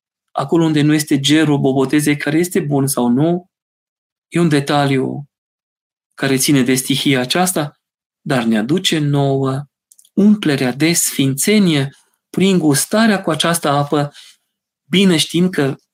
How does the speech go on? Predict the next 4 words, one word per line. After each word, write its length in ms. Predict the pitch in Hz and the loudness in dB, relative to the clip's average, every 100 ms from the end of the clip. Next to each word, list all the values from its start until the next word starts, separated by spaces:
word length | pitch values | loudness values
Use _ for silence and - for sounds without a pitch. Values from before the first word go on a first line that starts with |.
| _ | _
nevăzut 880 | - 135 202 214 214 185 170 170 - | 0 2 4 4 2 2 0 0 -6
vine 640 | - 135 143 160 147 139 143 _ - - | -10 -4 0 2 2 0 -4 _ -20 -14
Duhul 460 | - 143 180 156 131 | -2 0 2 2 0
Sfânt. 500 | 135 - 131 117 - | 0 -2 0 -2 -4